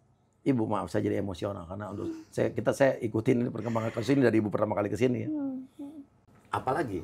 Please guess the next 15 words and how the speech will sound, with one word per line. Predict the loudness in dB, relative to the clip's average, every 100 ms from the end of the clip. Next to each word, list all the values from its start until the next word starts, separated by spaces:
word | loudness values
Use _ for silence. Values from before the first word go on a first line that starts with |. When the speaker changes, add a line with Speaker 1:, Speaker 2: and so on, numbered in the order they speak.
| -10 -6
Speaker 1:
Komnas | -2 -2 -4 -6
Perlindungan | -4 -2 -2 -2
Anak | -4 -6 -6 -12 _ _ _ _ _ _ _ _ _ _ _
Cirebon | -2 -2 2 0 0
ini | -2
bilang | -2 -4 -6
apa | -8
lagi? | -8 -10 -16
Ada | -10 -6 -6
apa, | -4 -4
hal, | -4
hal | 0 0
apa | 0
lagi | -2 -4 -6
yang | -10